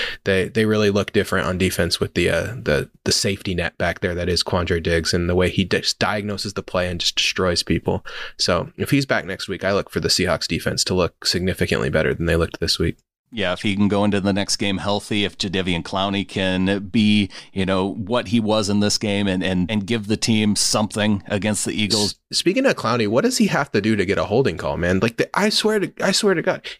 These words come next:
Speaker 1: every single play he's getting hooked around the head, and, like, it's just, it's just drives me nuts. I'm like, I understand he's a phenomenal athlete and they have to do something to try to stop him, but he is just getting the crap beat out of him <laughs> on every play. It's ridiculous.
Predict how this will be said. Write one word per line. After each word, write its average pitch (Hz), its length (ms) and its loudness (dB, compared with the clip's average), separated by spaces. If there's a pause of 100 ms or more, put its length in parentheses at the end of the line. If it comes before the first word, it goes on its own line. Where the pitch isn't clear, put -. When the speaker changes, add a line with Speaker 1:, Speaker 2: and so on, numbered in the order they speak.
Speaker 1:
every 220 320 0
single 208 320 0
play 208 220 4
he's 151 100 0
getting 147 260 -2
hooked - 460 2
around 143 240 2
the 113 100 0
head, 175 540 4
and, 120 140 -4
like, 90 180 -4 (240)
it's - 140 0
just, - 320 -2
it's - 180 2
just 160 180 -2
drives 135 280 0
me 104 100 -2
nuts. 147 400 0
I'm 117 140 0
like, 113 240 0 (260)
I 139 120 0
understand 117 640 -2
he's 104 200 -2
a 98 80 2
phenomenal 104 500 0
athlete 95 380 -2
and 92 120 2
they 92 120 2
have 110 200 -4
to 95 80 -4
do 87 120 -2
something 98 340 0
to 85 80 -2
try 95 160 0
to 82 100 -4
stop 104 280 0
him, 87 120 -2
but - 200 -2
he 175 240 0
is 107 100 4
just - 200 -2
getting 73 260 -2 (240)
the 85 80 -8
crap 101 280 -2
beat 92 140 -2
out 90 160 -2
of - 60 -6
him 104 200 2
<laughs> - 40 -10
on 120 200 -2
every 123 160 -2
play. 135 280 4
It's 98 160 -2
ridiculous. 101 640 2